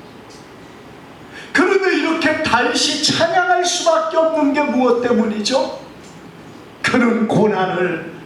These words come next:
아는 사람이기 때문에 그렇습니다. 그래서 이 고난에서 일어나니까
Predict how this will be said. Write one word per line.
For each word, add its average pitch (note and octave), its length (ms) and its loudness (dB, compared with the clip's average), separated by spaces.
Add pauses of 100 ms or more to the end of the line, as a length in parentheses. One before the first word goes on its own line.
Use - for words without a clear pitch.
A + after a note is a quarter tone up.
(140)
아는 G3+ 540 0
사람이기 G3+ 720 -4
때문에 - 360 -8
그렇습니다. - 560 -12 (1400)
그래서 C4 360 0
이 C#4 220 2
고난에서 C#4+ 1000 2
일어나니까 - 1000 0